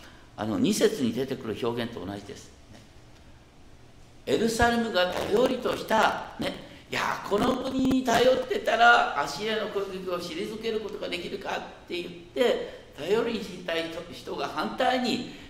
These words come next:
エルサレムの神を礼拝しに来るんだ。彼らの方からですね、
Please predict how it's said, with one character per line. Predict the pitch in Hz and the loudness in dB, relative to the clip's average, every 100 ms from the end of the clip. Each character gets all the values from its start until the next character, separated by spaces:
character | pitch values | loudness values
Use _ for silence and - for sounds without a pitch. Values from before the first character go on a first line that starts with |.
| - | 0
エ | 139 | 2
ル | 220 | 4
サ | 254 262 | 2 4
レ | 262 262 | 6 6
ム | |
の | 247 208 | 4 -2
神 | - 233 233 208 | 0 0 2 2
を | 160 | 2
礼 | 160 202 | 4 4
拝 | 214 208 | 4 2
し | 208 | 0
に | 202 | -4
来 | 190 202 | 0 2
る | 196 170 | 2 0
ん | |
だ。 | 127 123 - | -2 -2 -2
彼 | 247 247 | 0 2
ら | 240 | 0
の | 220 | 0
方 | 226 226 | -2 -2
か | 226 | 0
ら | 208 170 - - - | 2 2 -2 -10 -10
で | 135 | -8
す | - | -2
ね、 | 160 131 - - | -2 -2 -4 -14